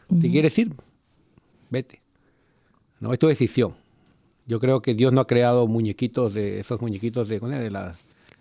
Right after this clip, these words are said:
Speaker 1: conejitos de, de Energizer, ¿no? De las pilas. <laughs> Él creó seres humanos.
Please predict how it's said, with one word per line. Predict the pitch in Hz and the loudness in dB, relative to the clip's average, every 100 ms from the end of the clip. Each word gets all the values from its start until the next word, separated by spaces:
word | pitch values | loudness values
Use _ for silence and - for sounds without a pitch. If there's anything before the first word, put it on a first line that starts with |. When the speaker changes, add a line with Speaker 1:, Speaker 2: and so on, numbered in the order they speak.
| _ | _
Speaker 1:
conejitos | - 110 90 123 131 | 0 2 2 2 2
de, | 110 104 101 92 85 73 - _ _ _ - _ - _ | 4 2 2 -2 -6 -12 -20 _ _ _ -20 _ -20 _
de | 113 | 2
Energizer, | 113 104 135 120 104 95 | 4 4 4 4 0 2
¿no? | 110 123 | 2 2
De | |
las | - | 2
pilas. | - 143 - 480 - - - - | 4 4 4 0 2 2 2 0
<laughs> | 165 160 139 - | 0 0 0 2
Él | 123 | 2
creó | - 147 147 | 4 4 4
seres | 123 160 - | 4 2 4
humanos. | 127 139 143 185 | 4 6 4 2